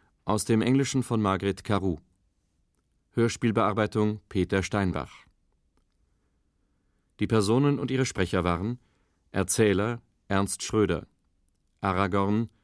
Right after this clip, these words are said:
Hans-Peter Hallwachs, Galadriel Gustl Halenke, Frodo Matthias Hase, Sam Edgar Hoppe, Merry Tobias Lelle,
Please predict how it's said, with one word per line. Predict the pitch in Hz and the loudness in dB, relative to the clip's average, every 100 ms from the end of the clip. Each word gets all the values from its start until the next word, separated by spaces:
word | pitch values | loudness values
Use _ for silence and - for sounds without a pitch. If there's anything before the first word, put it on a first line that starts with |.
| _ _ | _ _
Hans-Peter | - 90 - 95 98 92 | -4 -2 0 -2 0 0
Hallwachs, | 104 90 78 - - - - - _ _ _ _ - | 2 0 -2 -6 -10 -10 -14 -20 _ _ _ _ -4
Galadriel | 95 92 98 101 104 107 117 _ _ _ - | 0 0 0 -2 0 0 -2 _ _ _ -2
Gustl | 107 - 110 | -2 0 0
Halenke, | 101 107 101 92 71 _ _ _ _ _ _ _ _ _ _ | 2 2 0 -2 -8 _ _ _ _ _ _ _ _ _ _
Frodo | - 101 101 98 104 107 123 - - | -10 0 4 6 4 4 0 -14 -6
Matthias | 98 95 95 107 98 - | 0 0 0 0 0 0
Hase, | 110 90 87 - _ _ _ _ _ _ _ _ _ - | -2 -2 -4 -10 _ _ _ _ _ _ _ _ _ -12
Sam | - 104 90 110 120 _ _ _ - | -4 -2 -2 -4 -10 _ _ _ -4
Edgar | 92 - 104 95 | -4 -2 -2 0
Hoppe, | 110 - 76 _ _ _ _ _ _ _ _ _ | -2 -4 -8 _ _ _ _ _ _ _ _ _
Merry | - 98 87 95 117 127 _ _ _ _ _ | -2 0 0 -2 -6 -10 _ _ _ _ _
Tobias | - 104 104 101 - | -2 2 4 2 2
Lelle, | 110 92 | 0 -2